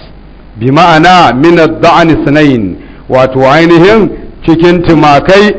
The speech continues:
akwai mace da ainihin namiji. Wa min al-ma'z ithnayn, sannan kuma ba a cikin ainihin wato abana awakai,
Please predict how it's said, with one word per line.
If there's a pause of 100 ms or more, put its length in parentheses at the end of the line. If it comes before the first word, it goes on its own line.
akwai (220)
mace
da (300)
ainihin
namiji. (280)
Wa
min
al-ma'z
ithnayn, (240)
sannan
kuma
ba (200)
a
cikin
ainihin
wato
abana
awakai,